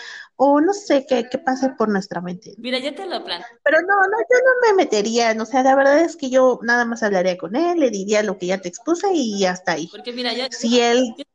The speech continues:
Speaker 1: si él me dice eso, no, pues ya.
Speaker 2: Ajá, yo te quiero contar una pequeña historia. Hace muchos
Speaker 1: A ver,
Speaker 2: años,
Speaker 1: dime.
Speaker 2: hace muchos años, mi abuela este, cubrió algo así.
Speaker 1: Ajá.
Speaker 2: Ahí te va.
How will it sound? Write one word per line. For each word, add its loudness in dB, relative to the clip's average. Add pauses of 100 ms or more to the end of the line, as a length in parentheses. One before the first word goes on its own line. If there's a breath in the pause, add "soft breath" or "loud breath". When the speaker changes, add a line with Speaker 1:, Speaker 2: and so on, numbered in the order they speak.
Speaker 1:
si 2
él 2
me 0
dice -8 (160)
eso, -2
no, 0
pues -6
ya. 0
Speaker 2:
Ajá, -10
yo -8
te -14
quiero -8
contar -14
una -18
pequeña -20
historia. -18 (1120)
Hace -12
muchos -14
Speaker 1:
A 0
ver, 2
Speaker 2:
años, -8
Speaker 1:
dime. -4
Speaker 2:
hace -10
muchos -14
años, -20
mi -16
abuela -10 (460)
este, -14
cubrió -6
algo -2
así. -14
Speaker 1:
Ajá. 0
Speaker 2:
Ahí -10
te -14
va. -14